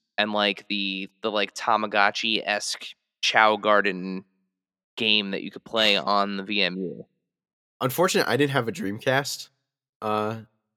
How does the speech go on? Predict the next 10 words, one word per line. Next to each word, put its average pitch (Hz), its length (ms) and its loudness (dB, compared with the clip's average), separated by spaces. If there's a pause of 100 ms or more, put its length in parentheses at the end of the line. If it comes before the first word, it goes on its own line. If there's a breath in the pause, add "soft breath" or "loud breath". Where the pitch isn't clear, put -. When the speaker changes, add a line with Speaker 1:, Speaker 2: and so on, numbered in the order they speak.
(160)
Speaker 2:
growing 123 320 2
up, 139 180 0 (800)
but 98 220 -2 (840)
obviously 107 340 0
I 95 60 2
was 95 120 -2
very 98 200 0
familiar 95 400 -6
with 95 120 -10
that. 98 280 -4